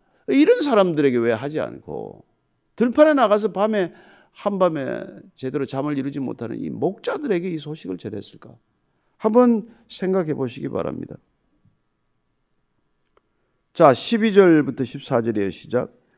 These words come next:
"너희가 가서 강보에 쌓여 구유에 뉘어 있는 아기를 보리니 이것이 너희에게 표적이니라." 하더니, 호련히 수많은 천군이 그 천사와 함께 하나님을 찬송하여 이르되,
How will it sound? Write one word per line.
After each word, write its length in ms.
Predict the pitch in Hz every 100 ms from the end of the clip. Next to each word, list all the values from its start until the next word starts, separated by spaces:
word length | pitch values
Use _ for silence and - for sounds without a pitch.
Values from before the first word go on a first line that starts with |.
| _ -
"너희가 300 | 185 202 185
가서 480 | - 170 175 185 127
강보에 580 | 156 226 247 240 240 214
쌓여 320 | 208 180 170
구유에 520 | 135 - 240 247 214
뉘어 220 | 185 170
있는 240 | 170 165 156
아기를 380 | - 160 160 160
보리니 280 | 143 139 131
이것이 340 | 143 226 240 226
너희에게 480 | 220 226 226 214
표적이니라." 880 | - 254 254 220 170 123 95 87 69 -
하더니, 280 | 87 87 - _ _ _ _ _
호련히 300 | 254 277 247
수많은 400 | 220 202 190 180
천군이 380 | 151 175 160 160
그 80 | 151
천사와 420 | 151 151 143 139
함께 220 | 131 120
하나님을 340 | 127 131 127 117
찬송하여 580 | - 170 196 226 214 202
이르되, 320 | 180 170